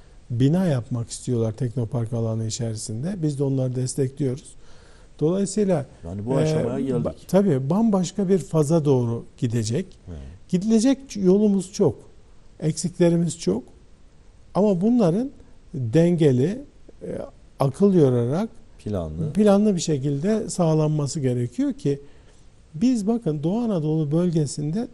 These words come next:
Speaker 1: e, az önce dap'ın araştırmasından söylemiştim. Endekste de, e, birinci Doğu Anadolu bölgesinde en gelişmiş teknoparkı görünüyoruz.
Speaker 2: Evet.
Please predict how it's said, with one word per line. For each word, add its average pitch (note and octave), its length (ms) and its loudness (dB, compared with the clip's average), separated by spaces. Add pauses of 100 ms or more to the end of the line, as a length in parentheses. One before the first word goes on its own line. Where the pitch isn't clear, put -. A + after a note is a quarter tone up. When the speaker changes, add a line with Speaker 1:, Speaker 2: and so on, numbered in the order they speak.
(120)
Speaker 1:
e, - 100 -8
az D3+ 220 -2
önce E3+ 340 -2 (140)
dap'ın D3+ 280 0
araştırmasından D3+ 800 -2
söylemiştim. C3 640 -4 (680)
Endekste G3+ 640 2
de, C4 220 -2 (560)
e, E3+ 280 2 (120)
birinci G#3 540 0 (220)
Doğu F3 120 4
Anadolu D#3+ 460 2
bölgesinde D3 520 -2
en G#3+ 140 0
gelişmiş F3 360 -2
teknoparkı D3 640 -4
görünüyoruz. G#2 760 -8 (1300)
Speaker 2:
Evet. D#2 180 -14